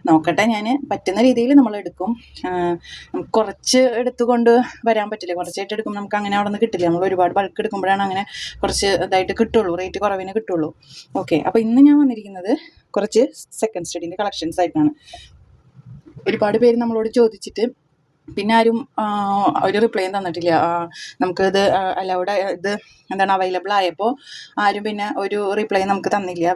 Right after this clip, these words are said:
വേണോ വേണ്ടേന്നോ. നമ്മൾ അതനുസരിച്ചിട്ടാണ് നമ്മൾ ഇറക്കിയത്. അപ്പോൾ വീഡിയോയും ഞാൻ ചെയ്തിട്ടുണ്ടായിരുന്നില്ല, ഷോർട്സ് മാത്രമേ ഇട്ടിട്ടുണ്ടായിരുന്നുള്ളൂ. പിന്നെ ഷിപ്പിംഗ് ചാർജ് ഉണ്ടാവും. പോസ്റ്റ് വഴി അയക്കുമ്പോൾ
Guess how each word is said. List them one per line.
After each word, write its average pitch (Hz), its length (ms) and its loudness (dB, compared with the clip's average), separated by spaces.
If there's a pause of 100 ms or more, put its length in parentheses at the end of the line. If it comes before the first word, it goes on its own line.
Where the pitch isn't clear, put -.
വേണോ 175 260 -4
വേണ്ടേന്നോ. 165 420 -2
നമ്മൾ 170 160 -2 (180)
അതനുസരിച്ചിട്ടാണ് 202 640 -6
നമ്മൾ 208 180 0
ഇറക്കിയത്. 170 420 -2
അപ്പോൾ 175 160 -8 (640)
വീഡിയോയും 185 440 4
ഞാൻ 233 160 6
ചെയ്തിട്ടുണ്ടായിരുന്നില്ല, 202 720 -4 (180)
ഷോർട്സ് 175 400 -2
മാത്രമേ 196 220 -8
ഇട്ടിട്ടുണ്ടായിരുന്നുള്ളൂ. 160 640 0 (840)
പിന്നെ 233 240 4 (540)
ഷിപ്പിംഗ് 262 400 2
ചാർജ് 233 280 4
ഉണ്ടാവും. 165 360 0 (560)
പോസ്റ്റ് 214 300 -2
വഴി 208 180 4
അയക്കുമ്പോൾ 180 380 -4